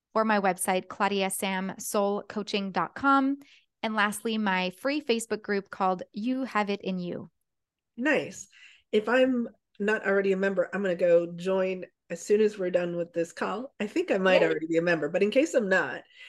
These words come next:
Speaker 1: <laughs>
Speaker 2: um, I'll make sure that I do. And I know that you have an incredible offer that everyone needs to take you up on. Will you share that with us?
Speaker 1: Sure. Thanks so much for, for, uh, this platform and for having this conversation with me.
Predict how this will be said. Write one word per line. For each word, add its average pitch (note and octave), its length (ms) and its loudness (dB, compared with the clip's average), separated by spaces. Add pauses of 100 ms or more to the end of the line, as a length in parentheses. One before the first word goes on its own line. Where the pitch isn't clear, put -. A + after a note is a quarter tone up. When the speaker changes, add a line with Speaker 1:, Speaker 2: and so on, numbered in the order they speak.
(140)
Speaker 1:
<laughs> A3+ 80 0
Speaker 2:
um, F3 480 0
I'll G3 100 0
make F#3+ 200 2
sure F#3+ 220 0
that F#3 140 4
I E3 120 2
do. E3+ 400 2 (400)
And G#3 560 2 (640)
I F3+ 140 -6
know F#3 260 0
that G3 160 -2
you G3+ 80 -2
have F#3+ 240 -4
an F3+ 60 -6
incredible F#3 680 -2
offer E3 600 -6 (260)
that F3+ 180 -2
everyone F#3 480 2
needs E3 260 -2
to F#3+ 60 -12
take E3+ 280 -8
you E3+ 120 -2
up E3 180 -6
on. D#3 220 -10
Will F#3 120 -4
you G3 100 -4
share E3 200 0
that D#3+ 140 -6
with E3+ 200 -10
us? - 380 -14 (180)
Speaker 1:
Sure. B3 520 2
Thanks C#4+ 320 -2
so A#3 140 2
much G#3 260 -2
for, F#3 320 0 (640)
for, C4 380 6
uh, B2 120 -2
this C4+ 240 4
platform A#3 640 2
and G#3 140 0
for G#3 160 -2
having G#3+ 280 2
this G#3 140 -2
conversation G#3 580 -4
with F#3 160 -6
me. F3+ 320 -4